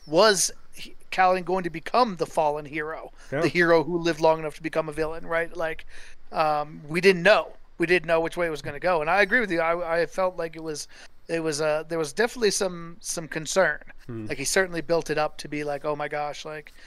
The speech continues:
Speaker 1: is this where it finally happens?" I think too, I, I never really considered that, but I, I really do think that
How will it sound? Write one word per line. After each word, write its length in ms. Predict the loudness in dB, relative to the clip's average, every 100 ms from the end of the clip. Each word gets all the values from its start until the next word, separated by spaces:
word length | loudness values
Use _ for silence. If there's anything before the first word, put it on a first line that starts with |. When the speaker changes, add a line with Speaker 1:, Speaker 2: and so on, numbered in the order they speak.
| -20 -18 -12
Speaker 1:
is 120 | -6
this 220 | -6 -4
where 120 | -4 -4
it 60 |
finally 320 | -2 -4 -2
happens?" 540 | -2 -2 -2 -6 -6 -6 -8 -8 -10 0
I 160 | 4 4
think 320 | 4 2 0
too, 300 | -2 0 0
I, 380 | 0 -2 -2 -8 -10 -2
I 120 | 0
never 220 | 2 0
really 180 | 0 -2
considered 460 | -2 -2 2 2 2
that, 200 | -2 0
but 100 | 0
I, 80 |
I 140 | 2 0
really 320 | 0 2 2
do 200 | -2 -6
think 320 | -4 -6 -4
that 280 | -4 -6